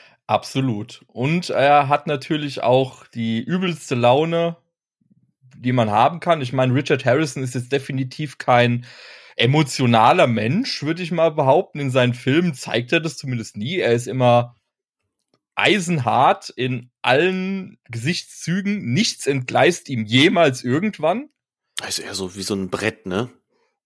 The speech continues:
Speaker 1: Genau, so rustikale Eiche.
Speaker 2: Mhm.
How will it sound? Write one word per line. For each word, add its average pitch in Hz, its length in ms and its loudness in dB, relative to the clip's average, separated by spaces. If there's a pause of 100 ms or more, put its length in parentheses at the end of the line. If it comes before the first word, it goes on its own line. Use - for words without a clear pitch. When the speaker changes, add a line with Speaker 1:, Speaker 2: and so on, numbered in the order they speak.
(160)
Speaker 1:
Genau, 120 320 2
so 117 540 -2 (320)
rustikale 135 720 0
Eiche. 185 520 0 (480)
Speaker 2:
Mhm. 143 320 -6